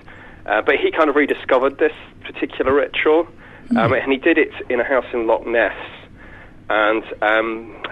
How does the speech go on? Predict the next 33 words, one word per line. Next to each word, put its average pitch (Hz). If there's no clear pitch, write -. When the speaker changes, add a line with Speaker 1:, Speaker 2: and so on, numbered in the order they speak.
Speaker 1:
it, 104
it, 120
he 147
got 143
bored 120
halfway 110
through 104
and 131
sort -
of 175
stormed 110
Speaker 2:
<laughs> 101
Speaker 1:
out, -
um, 101
leaving 113
the 107
house. 110
The 110
house 123
is 87
bonkers, 113
uh, 95
where 101
people -
sort 98
of 98
go 101
mad 107
and 95
commit 107
suicide. 104
Speaker 2:
Really? 147
Speaker 1:
Uh, -